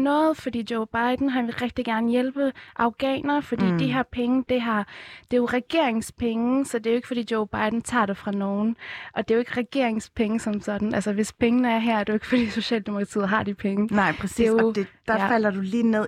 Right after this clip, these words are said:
Speaker 2: i, hvad, øh, den af-, eller den danske journalist, som
Speaker 1: Ja.
Speaker 2: så dækker rigtig, øh, meget Afghanistan, og hvis også bosiddende i Afghanistan, Nana Mus.
Speaker 1: Ja.
Speaker 2: For hun har nemlig lavet, altså skrevet en appel på Twitter: "Kan vi overveje lidt, hvordan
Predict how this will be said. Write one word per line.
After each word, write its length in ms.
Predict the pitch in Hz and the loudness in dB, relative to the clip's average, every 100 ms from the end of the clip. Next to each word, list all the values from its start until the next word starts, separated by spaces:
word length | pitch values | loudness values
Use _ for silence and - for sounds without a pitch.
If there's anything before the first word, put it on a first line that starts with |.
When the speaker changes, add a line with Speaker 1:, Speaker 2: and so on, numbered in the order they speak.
| - | -2
Speaker 2:
i, 200 | 220 208 | -2 -2
hvad, 360 | 175 185 180 185 - | 0 2 2 2 0
øh, 380 | 190 160 151 143 - | 2 4 2 0 -2
den 80 | 160 | -2
af-, 180 | - 156 - | 0 -2 -2
eller 380 | 156 139 127 127 - - | -2 0 0 -2 -6 -6
den 100 | 147 | -2
danske 800 | 175 175 - - 175 139 92 - - - | 0 -2 -2 -8 -4 -2 -4 -10 -8 -2
journalist, 500 | 135 127 180 - - | -2 0 -4 -4 -2
som 100 | 151 | -2
Speaker 1:
Ja. 60 | |
Speaker 2:
så 140 | 277 147 _ _ - | -2 -6 _ _ 2
dækker 380 | 202 208 240 | 2 2 -2
rigtig, 360 | 165 - 175 156 - | -2 -4 -6 -6 -6
øh, 140 | 143 | -4
meget 360 | 135 123 131 143 - - - | -2 -2 -2 -4 -8 -14 -2
Afghanistan, 720 | 160 151 143 - 147 147 143 | -2 0 -4 -2 -2 0 0
og 140 | 107 | 0
hvis 160 | 139 135 | -4 -4
også 160 | 147 - | -4 -4
bosiddende 540 | 160 151 165 147 143 - | -6 -4 -2 0 0 -2
i 140 | 160 - | -4 -4
Afghanistan, 640 | 139 - - 147 - 143 - - - - | -6 -6 -10 -10 -4 -6 -6 -16 -18 -2
Nana 240 | 190 170 165 | 2 4 6
Mus. 540 | 180 196 - - - | 4 2 -2 -12 -6
Speaker 1:
Ja. 180 | 226 220 - | -4 -6 -6
Speaker 2:
For 100 | - | 0
hun 120 | 196 | 2
har 60 | 220 | 4
nemlig 280 | 214 208 196 | 4 4 2
lavet, 260 | 190 190 190 | 2 2 2
altså 200 | 170 156 | -2 -4
skrevet 260 | - 190 | -2 2
en 40 | 202 | 2
appel 300 | 196 233 233 | 0 0 0
på 100 | 220 | -2
Twitter: 460 | - - 196 196 202 - - - _ | -8 -2 0 0 -2 -8 -20 -20 _
"Kan 180 | - 196 | -2 0
vi 60 | 180 - | 0 0
overveje 500 | 156 185 220 202 165 | 2 2 2 2 0
lidt, 240 | 170 185 | 0 -2
hvordan 400 | 185 180 165 165 | -2 0 2 0